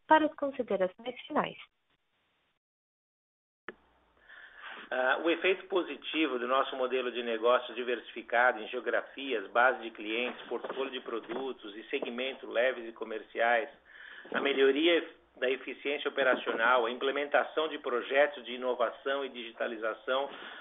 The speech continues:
Speaker 2: nos permite continuar avançando em atender cada vez melhor as necessidades atuais e futuras da indústria automotiva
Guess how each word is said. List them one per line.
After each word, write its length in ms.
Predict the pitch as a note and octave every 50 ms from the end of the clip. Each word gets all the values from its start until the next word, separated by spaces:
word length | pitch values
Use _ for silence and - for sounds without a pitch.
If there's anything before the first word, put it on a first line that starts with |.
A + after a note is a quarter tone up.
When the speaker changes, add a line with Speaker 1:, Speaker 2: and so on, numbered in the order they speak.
| - -
Speaker 2:
nos 120 | D3 C#3 -
permite 420 | F3 E3 D3 D#3 E3+ F3 - -
continuar 480 | - F#3+ F#3 F#3 - E3 D#3+ D#3+ D#3+ E3
avançando 800 | E3 D3 D#3 E3 D3 C3 - - D#3+ D#3 E3+ D#3 B2+ G#2 A2 A2+
em 120 | A#2+ C3
atender 440 | C3 C3 - C3 B2 B2 C3+ C3 A#2+
cada 280 | - C#3 C3+ B2 B2+
vez 360 | A#2+ G#2+ G#2+ B2+ C#3+ E3 C#3+ D3
melhor 420 | C#3+ B2+ A#2+ A#2+ B2+ C3+ C3 B2+
as 120 | A#2+ A2
necessidades 760 | A#2 A#2+ - - A#2+ - - - A#2+ B2 B2 B2+ B2+ B2 A#2
atuais 540 | B2 A#2+ - - A#2 A#2 B2 C3 C#3 C#3+ - - - - - - - - - -
e 60 | C3+
futuras 560 | - - C#3 C3+ - - D3+ E3 E3+ D#3+ C3+ A#2+
da 80 | B2+
indústria 360 | B2 B2 A#2 B2 A#2 - B2
automotiva 840 | A#2 A2 - A#2+ A2+ A2+ G#2+ A2 - - C3 C#3 D3 D#3 E3 E3